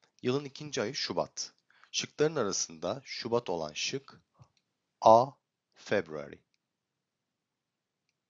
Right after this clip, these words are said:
Blah, blah, blah is the third month of the year. Which of the following completes the sentence above? Aşağıdakilerden hangisi yukarıdaki cümleyi doğru şekilde tamamlar?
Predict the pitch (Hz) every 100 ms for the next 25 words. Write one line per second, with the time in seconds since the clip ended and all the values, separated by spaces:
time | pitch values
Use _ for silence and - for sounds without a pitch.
0 | _ _ _ _ _ _ _ _ _ _
1 | _ _ _ _ _ _ _ _ - -
2 | _ - 156 170 170 160 127 90 - -
3 | _ - 127 117 131 - 160 - 104 101
4 | 101 90 147 143 95 - - 131 156 151
5 | - - 147 143 90 87 - - _ _
6 | _ _ _ _ - - 101 - 151 156
7 | - 113 - 80 - 76 78 - 120 -
8 | 135 139 139 135 135 131 147 117 - 120
9 | - 113 117 120 98 87 113 120 110 -
10 | 85 95 123 104 90 78 78 -